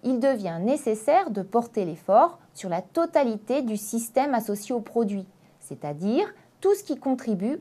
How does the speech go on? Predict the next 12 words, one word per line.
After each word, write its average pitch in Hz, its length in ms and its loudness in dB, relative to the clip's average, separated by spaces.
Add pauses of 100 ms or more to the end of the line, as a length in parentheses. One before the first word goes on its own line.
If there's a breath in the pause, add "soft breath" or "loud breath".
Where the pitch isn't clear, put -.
(120)
au 190 100 -2
bon 240 220 2
fonctionnement 240 520 -2
du 247 120 -4
service, 220 580 -4 (200)
les 151 220 -2
hommes, 269 220 6
les 175 100 -4
machines, 233 600 -6
les 180 80 -8
serveurs 185 340 -6
informatiques. 165 760 -8